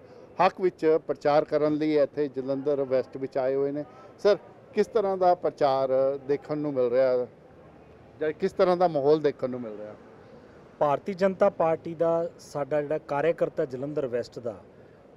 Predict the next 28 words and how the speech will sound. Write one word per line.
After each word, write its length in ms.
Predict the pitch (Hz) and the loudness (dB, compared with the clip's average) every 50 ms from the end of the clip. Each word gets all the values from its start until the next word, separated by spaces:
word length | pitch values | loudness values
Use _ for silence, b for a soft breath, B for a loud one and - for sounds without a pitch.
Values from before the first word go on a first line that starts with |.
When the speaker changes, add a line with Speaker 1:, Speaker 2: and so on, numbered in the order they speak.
| - 139 | -4 0
Speaker 2:
ਬਹੁਤ 320 | 160 175 196 208 202 - | 2 4 4 2 0 -2
ਹੀ 100 | 202 190 175 | -8 -10 -8
ਵਧੀਆ 400 | 127 139 147 147 185 185 190 180 | -4 -4 -4 -2 0 0 0 0
ਤਰੀਕੇ 440 | - - 151 151 143 - - 156 147 | 0 -4 -10 -10 -10 -10 -6 -6 -6
ਦੇ 120 | 135 147 | -4 -4
ਨਾਲ 260 | 143 143 139 143 - | -6 -6 -6 -8 -8
ਇੱਥੇ 500 | 143 139 127 - - - 147 139 135 135 - - | -10 -12 -14 -14 -12 -10 -8 -8 -8 -10 -10 -10
ਆਪਣੇ 340 | 135 135 - - 151 147 143 | -12 -12 -10 -10 -10 -8 -8
ਆਪ 280 | 135 131 131 127 - 139 | -6 -6 -8 -8 -10 -12
ਨੂੰ 300 | 131 131 127 123 120 143 - - 147 | -12 -12 -12 -12 -12 -14 -12 -10 -8
organize 580 | 135 131 127 135 139 143 147 160 170 160 - - | -8 -8 -8 -8 -6 -6 -6 -6 -8 -12 -10 -6
ਕਰਕੇ 520 | 165 143 131 127 - - 139 131 120 107 104 B B B B B B B B B B B - - | -4 -4 -4 -6 -10 -10 -10 -8 -8 -10 -12 B B B B B B B B B B B -20 -16
ਲੋਕਾਂ 480 | 131 147 165 180 185 180 - - 202 202 | -10 -4 -2 -2 -2 -4 -4 -6 -4 -4
ਦੇ 100 | 202 196 | -4 -4
ਚਰਨਾਂ 400 | 185 - 185 160 151 165 170 165 | -4 -2 -4 -4 -4 -4 -6 -6
'ਚ 120 | 160 - 143 | -6 -8 -12
ਬੇਨਤੀ 380 | 120 135 139 139 127 - 147 | -12 -10 -10 -10 -12 -12 -14
ਕਰ 240 | 139 - 131 123 120 | -12 -8 -8 -8 -6
ਰਿਹਾ, 200 | 120 131 135 135 | -4 -4 -4 -4
ਲੋਕਾਂ 360 | 131 135 151 151 - - 160 | -4 -4 -6 -8 -6 -8 -8
ਦੀ 80 | 156 151 | -8 -8
ਕਚਹਿਰੀ 420 | 143 - 135 - 147 151 175 196 | -10 -14 -12 -8 -6 -4 -4 -6
'ਚ 120 | 190 170 165 | -6 -10 -12
ਜਾ 300 | 131 127 117 113 110 110 | -8 -6 -6 -6 -4 -4
ਰਿਹਾ 200 | 117 120 117 110 | -4 -4 -4 -4
ਹੈ 100 | 101 101 B B B B B B B - | -6 -10 B B B B B B B -14
ਕਿ 80 | - - - - | -14 -12 -12 -8
ਆਮ 260 | 151 165 175 190 196 | -6 -6 -6 -6 -6